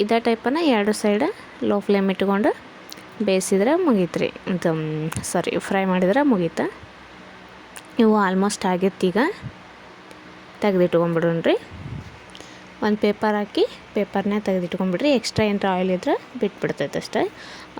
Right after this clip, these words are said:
ಎಣ್ಣೆ ಅಂತೂ ಒಂಚೂರು ಎಣ್ಣೆ ಹಿಡಿಯಂಗಿಲ್ಲ ರೀ ಇವು. ಎಣ್ಣೆ ಹಿಡಿತಾವ ಅಂತ ಏನಾರ ಹಂಗೆ ಅನ್ಕೋಬೇಡ್ರಿ. ಮಾಡಿ ನೋಡಿರಿ ನೀವು, ಖಂಡಿತ ಇಷ್ಟಪಟ್ಟೆ ಪಡ್ತೀರಿ. ಕರೆಕ್ಟಾಗಿ ಬಂತಂದ್ರೆ ಹದ, ಆಮೇಲೆ ನೀವು ಎಷ್ಟು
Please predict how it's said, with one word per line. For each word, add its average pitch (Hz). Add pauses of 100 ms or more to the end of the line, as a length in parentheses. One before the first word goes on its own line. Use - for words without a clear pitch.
(140)
ಎಣ್ಣೆ 240
ಅಂತೂ 247
ಒಂಚೂರು 220
ಎಣ್ಣೆ 220
ಹಿಡಿಯಂಗಿಲ್ಲ 196
ರೀ 180
ಇವು. 160 (260)
ಎಣ್ಣೆ 190
ಹಿಡಿತಾವ 190
ಅಂತ 180
ಏನಾರ 185
ಹಂಗೆ 175 (1200)
ಅನ್ಕೋಬೇಡ್ರಿ. 185 (220)
ಮಾಡಿ 285
ನೋಡಿರಿ 240
ನೀವು, 196
ಖಂಡಿತ 190 (120)
ಇಷ್ಟಪಟ್ಟೆ 185
ಪಡ್ತೀರಿ. 175 (680)
ಕರೆಕ್ಟಾಗಿ 208
ಬಂತಂದ್ರೆ 202
ಹದ, 202 (360)
ಆಮೇಲೆ 208
ನೀವು 196
ಎಷ್ಟು -